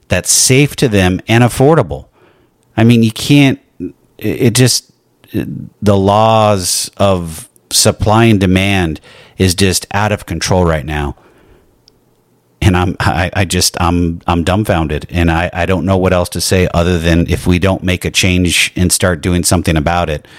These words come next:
we're gonna be causing a lot more damage than what we can do in the future to repair it. All right, guys, next topic. And I saw this and I'm like, "Wow,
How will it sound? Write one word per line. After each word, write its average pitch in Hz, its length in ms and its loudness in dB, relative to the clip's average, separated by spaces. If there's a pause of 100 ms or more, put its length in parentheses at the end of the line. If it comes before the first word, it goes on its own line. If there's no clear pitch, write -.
(720)
we're 90 240 2
gonna 90 160 2
be 85 100 0
causing 85 880 -2
a 82 120 0
lot 82 200 0
more 80 220 -2
damage 78 480 -2
than 76 280 -2
what 76 180 -2
we 80 100 -6
can 76 240 -4
do 78 220 0
in 78 80 0
the 76 40 -4
future 76 360 -2
to 71 80 -2
repair 71 400 0
it. - 200 -6 (640)
All 120 80 2
right, 107 180 -2
guys, 87 500 -6 (960)
next 104 420 0
topic. 104 580 -2 (520)
And 92 160 0
I 92 100 0
saw 92 340 0
this 92 280 -2
and 90 100 -4
I'm 85 80 0
like, 82 240 -2
"Wow, 78 500 -2